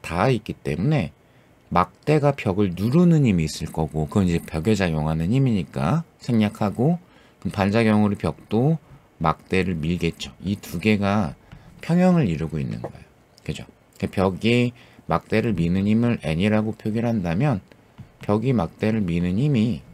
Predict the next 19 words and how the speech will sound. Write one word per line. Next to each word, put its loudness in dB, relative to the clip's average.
그죠? -8
그러면 -2
요것도 -2
역시 -2
코사인 0
사십오 -2
도 -4
붙여주면 -6
되니까 -2
이분의 2
루트 -4
이 -2
에프투가 -6
될 -2
겁니다. -2
여기까지 0
이해되실 -4
것 -2
같고요. -2